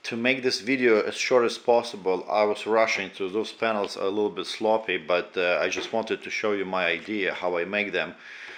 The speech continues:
And when you installing panels, you just, y-, like, you start from, uh, right and going to left, or from left to right, it, it,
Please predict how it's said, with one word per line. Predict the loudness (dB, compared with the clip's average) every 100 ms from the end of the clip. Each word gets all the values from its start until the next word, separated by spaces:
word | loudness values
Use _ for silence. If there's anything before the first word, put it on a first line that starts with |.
| -18 -20 -6
And | -2 0 -2 -4 -4
when | -2 0
you | 0
installing | -2 2 6 6 4
panels, | 2 2 4 0 0
you | 2 2
just, | 0 -4 -8
y-, | 0 2
like, | 2 0
you |
start | 2 4 4 4
from, | -4 -4 -6 -14 -20 -20 -20 _ 2
uh, | 4 6
right | 6 6 4
and | -4 0
going | 0 0
to | -4 0
left, | 4 4 4 -2
or |
from | -4 -6 0
left | 2 2 -2
to | 0
right, | 4 4 4
it, | -2 -10 -10
it, | -10